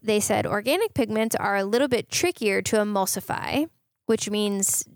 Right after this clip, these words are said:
to evenly dissolve throughout the solvent. That was my addition again, <laughs> and work with. So essentially, they said that inorganic solvents are easier to mix in than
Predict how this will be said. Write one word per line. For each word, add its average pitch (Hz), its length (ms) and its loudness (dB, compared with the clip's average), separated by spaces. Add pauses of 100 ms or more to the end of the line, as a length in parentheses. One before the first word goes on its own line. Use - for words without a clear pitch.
(160)
to 240 100 2
evenly 208 600 0
dissolve 190 440 0
throughout 180 420 0
the 220 80 -4
solvent. - 800 -4 (800)
That 185 120 0
was 202 200 0
my 196 260 -2
addition 190 540 -2
again, 202 320 -4 (540)
<laughs> - 380 -16
and 220 200 -2
work 180 240 -4
with. - 220 -6
So 247 160 2
essentially, 240 840 4 (280)
they 214 160 2
said 208 220 0
that 208 180 0
inorganic 262 520 0
solvents 240 680 2
are 190 440 0
easier 262 340 2
to - 180 -4
mix 185 360 -4
in - 380 -8
than - 440 -8